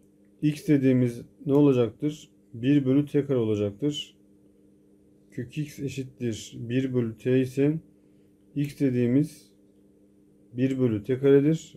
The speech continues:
O zaman D X aldığımız zaman T üzeri eksi ikinin türevi eksi iki bölü T üzeri eksi üç, yani T küp.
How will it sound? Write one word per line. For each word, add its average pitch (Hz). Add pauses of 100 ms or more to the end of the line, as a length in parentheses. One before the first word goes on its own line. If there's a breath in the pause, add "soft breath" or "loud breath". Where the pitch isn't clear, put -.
O 123
zaman 135
D 127
X 143
aldığımız 113
zaman 120 (880)
T 135
üzeri 127
eksi 123
ikinin 127 (560)
türevi 123 (140)
eksi 127
iki 135
bölü 127 (1400)
T 135
üzeri 123
eksi 113
üç, -
yani 123
T 127
küp. 110